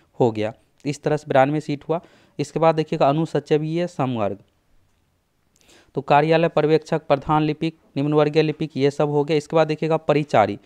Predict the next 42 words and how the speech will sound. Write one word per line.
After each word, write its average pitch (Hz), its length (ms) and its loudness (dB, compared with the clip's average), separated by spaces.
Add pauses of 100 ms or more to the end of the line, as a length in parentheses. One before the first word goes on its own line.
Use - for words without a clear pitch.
(420)
परिचारी 160 460 2
वाला 170 220 4
जो 175 140 -4
पोस्ट 160 300 -2
होता 165 200 -2
है 160 40 -2
ना, 156 80 -2
टेंथ 165 360 -2
लेवल 151 260 2
पर 143 160 0
होता 127 220 -2
है, - 20 2
इसको 151 220 -4
ग्रुप 143 240 -4
डी 151 120 -2
भी 160 140 -2
कहा 143 280 2
जाता 147 260 -4
है, - 60 -6
समूह 139 440 -4
घ 139 120 0
से 143 140 -6
संबंधित 139 480 -4
ये 139 120 0
होता 139 280 -2
है। - 360 -12 (160)
कार्यालय 156 400 2
परिचारी 151 600 0
आदेशपाल 151 580 2
लेवल 135 280 0
वन 147 220 -2
का 151 100 0
है, 160 120 0
पन्द्रह 139 320 -2
सीट 147 300 -8
है। - 120 -6
कार्यालय 139 400 2
परिचारी 147 440 -2
रसोईया 143 480 -2
दस 131 200 -2
सीट - 300 -10
है। 110 80 -10